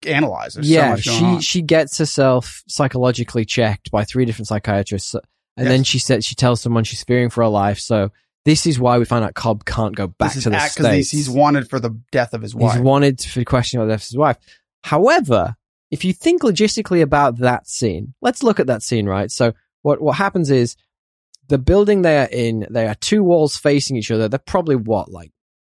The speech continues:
Speaker 2: ten, fifteen meters apart?
Speaker 1: Mm-hmm.
Speaker 2: And she's clearly gone out onto the window ledge and walked round a, a rectangle piece and onto the opposing window ledge. So they're this ten, fifteen meters apart.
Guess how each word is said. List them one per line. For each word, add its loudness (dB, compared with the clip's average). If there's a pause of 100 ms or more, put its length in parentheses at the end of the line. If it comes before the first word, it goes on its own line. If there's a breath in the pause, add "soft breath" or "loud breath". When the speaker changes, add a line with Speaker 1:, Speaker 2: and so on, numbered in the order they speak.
(240)
Speaker 2:
ten, -2 (160)
fifteen 0
meters 0
apart? -2 (200)
Speaker 1:
Mm-hmm. -2
Speaker 2:
And -2
she's 0
clearly 4 (440)
gone 4
out 2
onto 0
the 2
window 4
ledge -2
and -8
walked -4 (280)
round 0 (100)
a, 2
a 0
rectangle -2
piece 0
and -10
onto -2
the 0 (240)
opposing 2
window 0
ledge. -4
So 0
they're 4
this -4
ten, -2
fifteen -2
meters -4
apart. -2